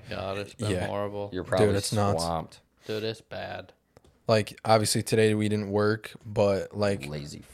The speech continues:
Speaker 3: fucks.
Speaker 2: Monday, Tuesday was, I mean, I don't wanna say short days, but shorter days, you
Speaker 1: Yeah.
Speaker 2: know, nine-hour days instead of twelve-hour days.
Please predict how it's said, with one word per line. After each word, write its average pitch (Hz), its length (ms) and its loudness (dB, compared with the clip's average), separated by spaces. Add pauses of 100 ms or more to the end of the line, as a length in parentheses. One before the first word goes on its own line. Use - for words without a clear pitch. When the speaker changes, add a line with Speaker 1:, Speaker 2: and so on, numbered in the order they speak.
(120)
Speaker 3:
fucks. - 180 -12
Speaker 2:
Monday, 113 400 4
Tuesday 110 500 0
was, 101 480 -2 (460)
I 113 40 0
mean, 104 440 -2 (640)
I 113 80 8
don't 110 80 8
wanna 107 180 6
say 101 220 4
short 117 320 8
days, 110 440 6
but 101 340 -2 (560)
shorter 113 560 6
days, 101 500 0
you 107 100 -4
Speaker 1:
Yeah. 107 40 2
Speaker 2:
know, 101 340 -2 (360)
nine-hour 104 420 4
days 104 260 2
instead 107 260 -2
of 95 60 -2
twelve-hour 98 500 2
days. 98 440 -4